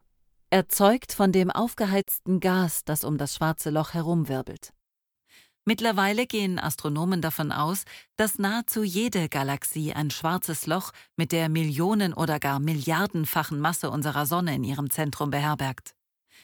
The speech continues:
Die Arbeiten der theoretischen Physiker in den neunzehnhundertsechziger Jahren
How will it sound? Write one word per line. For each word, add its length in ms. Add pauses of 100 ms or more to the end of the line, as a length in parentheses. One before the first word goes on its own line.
(220)
Die 120
Arbeiten 540
der 180
theoretischen 760
Physiker 600
in 100
den 160
neunzehnhundertsechziger 1120
Jahren 420